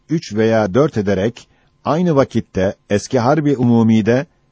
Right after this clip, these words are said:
İslamiyet düşmanları galebe çalmakla muahede şartını dünyayı dine tercih rejiminin mebdeine tevafuk ediyor.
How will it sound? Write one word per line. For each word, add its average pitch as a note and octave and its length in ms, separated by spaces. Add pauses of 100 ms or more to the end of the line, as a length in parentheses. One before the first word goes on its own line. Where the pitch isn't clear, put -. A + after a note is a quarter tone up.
(120)
İslamiyet A2 680
düşmanları A#2 560
galebe A2 360
çalmakla G#2 720 (260)
muahede A2 680
şartını A2+ 600 (480)
dünyayı C3 540
dine B2+ 260
tercih B2 520
rejiminin A#2+ 520
mebdeine A2 640
tevafuk G#2+ 580
ediyor. E2+ 340